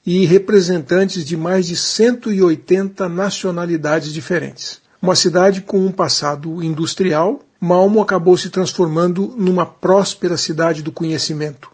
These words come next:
com uma grande população jovem, curiosa e criativa. Mais da metade da população de Malmo tem menos de trinta e cinco anos. A cidade sueca foi considerada um local de teste para soluções sustentáveis,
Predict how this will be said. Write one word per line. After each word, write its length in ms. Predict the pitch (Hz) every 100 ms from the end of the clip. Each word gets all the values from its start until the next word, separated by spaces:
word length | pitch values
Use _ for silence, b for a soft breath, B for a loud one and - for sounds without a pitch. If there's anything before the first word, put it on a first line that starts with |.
| _ _
com 140 | -
uma 240 | 170 170 156
grande 560 | 131 139 175 196 185
população 680 | 151 160 - 156 143 - 151
jovem, 480 | 131 156 175 175 170
curiosa 580 | 127 143 147 165 165 147
e 20 |
criativa. 640 | 143 151 143 - 175 143 - b
Mais 400 | - 160 190 196
da 100 | 196
metade 800 | 185 180 165 175 196 170 151 139 -
da 140 | 165
população 580 | 160 160 165 165 - 165
de 100 | 147
Malmo 420 | 151 170 180 160 131
tem 500 | 175 175 180 180 - -
menos 340 | 202 180 175
de 80 | 151
trinta 260 | 147 156 151
e 60 |
cinco 300 | 135 147 135
anos. 340 | 139 143 - - _ _
A 120 | -
cidade 360 | 196 226 233 233
sueca 420 | - 175 175 170
foi 180 | 139 175
considerada 640 | 185 175 160 160 165 165 165
um 80 |
local 400 | 165 151 - 165
de 100 | 147
teste 680 | 151 _ - 185 - - -
para 260 | 127 170 165
soluções 640 | - 175 160 - 175 170
sustentáveis, 920 | - - 196 175 156 151 151 - -